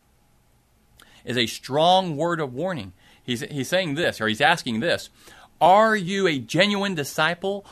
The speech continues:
or have you just joined a church? Have you just joined a church? Things to think about.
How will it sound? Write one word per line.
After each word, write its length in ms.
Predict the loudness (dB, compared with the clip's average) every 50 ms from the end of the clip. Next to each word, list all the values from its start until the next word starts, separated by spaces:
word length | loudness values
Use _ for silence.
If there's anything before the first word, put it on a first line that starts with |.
| -10 -4
or 140 | 0 0 0
have 220 | 2 0 -2 -2
you 120 | -2 -4 -2
just 420 | 0 0 0 0 -2 -6 -14 -20 -20 _ _ _ _ _ _ _ _ _ _ _ _ _ _
joined 280 | -4 -2 -2 -2 -2 -6
a 40 |
church? 560 | -10 -12 -14 -14 -14 -14 _ _ -20 -20 -20 _ _ _ _ _ _ _ _ _ _ _ _ _ _ _ _ _ _ _ _ _ _ _ _ _
Have 140 | -14 -12 -12
you 60 | -10
just 240 | -10 -10 -10 -12 -12
joined 260 | -14 -16 -16 -16 -16
a 60 | -16 -18
church? 200 | -18 -18 -18 -20 -20 -20 -20 -20 -20 -18 -20 -20 -20 -20 -20 -20 -20 -20 -20 _ _ _ _ _ _ _ _ _ _ _ _ _ -20 _ _ _ _ 0
Things 480 | 0 2 2 0 -2 -6 -6 -8 -6
to 120 | -6 -8 -6
think 240 | -4 -6 -6 -6
about. 600 | -8 -8 -8 -8 -10 -10 -12 _ _ _ -20 -20